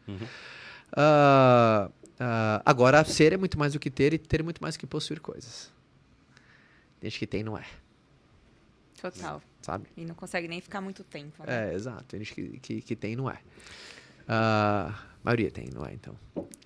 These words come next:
Speaker 2: Mas eu era aquele cara, assim, então eu acho que sonho, ambição. E por que que eu sou um cara ambicioso? Porque eu acho que o, o estilo de vida é melhor de viver. Porque eu sou muito preocupado, por exemplo, toda vez que na, na nossa ambição, de qualquer maneira, a gente perde o,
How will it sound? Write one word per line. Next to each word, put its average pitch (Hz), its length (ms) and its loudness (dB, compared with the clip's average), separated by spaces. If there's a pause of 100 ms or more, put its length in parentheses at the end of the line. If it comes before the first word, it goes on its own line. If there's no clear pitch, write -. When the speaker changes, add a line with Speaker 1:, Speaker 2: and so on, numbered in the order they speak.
(160)
Speaker 2:
Mas 120 300 4
eu 135 80 8
era 151 100 8
aquele 226 180 -2
cara, 202 240 0
assim, - 180 -6
então 180 640 -4
eu 139 100 0
acho 156 160 0
que 139 340 2
sonho, 147 760 2
ambição. 139 760 2 (360)
E 185 60 -2
por 190 120 -4
que 220 100 -2
que - 60 -4
eu 180 60 -2
sou 160 120 -8
um 139 40 -8
cara 139 180 -4
ambicioso? 120 600 -4
Porque - 220 -12
eu 320 80 -6
acho 262 200 -6
que - 60 -6
o, 311 320 -8 (100)
o 277 40 -10
estilo 254 300 -6
de 240 80 -2
vida 254 160 -2
é - 20 -2
melhor 240 300 -2
de 202 80 -2
viver. 151 360 0 (1120)
Porque 190 380 2
eu 156 80 -2
sou 175 160 -4
muito 196 200 -6
preocupado, 185 460 -4
por - 80 -4
exemplo, 160 260 -4
toda - 180 -8
vez 175 240 -2
que - 100 -12
na, 139 160 -6
na 131 140 -6
nossa 165 260 -8
ambição, 123 540 -8
de 123 120 -14
qualquer 160 260 -8
maneira, 127 380 -6
a - 20 -6
gente 123 260 -10
perde 120 640 -2
o, 110 120 -2